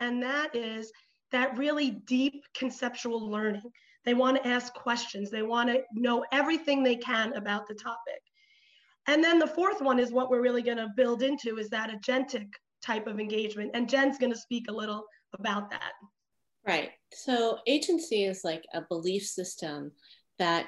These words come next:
Speaker 2: your actions can and will make a difference. They'll make an impact. So students who exhibit agency in the classroom are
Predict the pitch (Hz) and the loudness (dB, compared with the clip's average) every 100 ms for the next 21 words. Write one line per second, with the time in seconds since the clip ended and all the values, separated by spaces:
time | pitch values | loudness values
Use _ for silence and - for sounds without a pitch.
0 | - 175 - 190 190 - 190 170 - - | -6 -8 -6 -8 -6 -4 -4 -6 -10 -8
1 | 185 175 170 - 180 165 165 165 160 156 | -6 -4 -6 -8 -6 -4 -4 -4 -4 -6
2 | 147 143 143 - - - - - - 170 | -10 -14 -14 -16 -20 -18 -16 -16 -8 -6
3 | 160 160 160 151 156 147 - _ - - | -4 -6 -8 -8 -12 -14 -16 _ -16 -8
4 | 170 170 - - - - - 311 320 349 | -8 -8 -12 -20 -20 -18 -8 -2 0 2
5 | 311 226 - 214 214 202 - 180 196 180 | 2 -2 0 -2 0 -2 -4 -4 -4 -6
6 | - 180 165 156 156 170 170 175 - 156 | -6 -6 -4 -6 -10 -10 -10 -10 -10 -10
7 | 160 - 170 | -10 -8 -8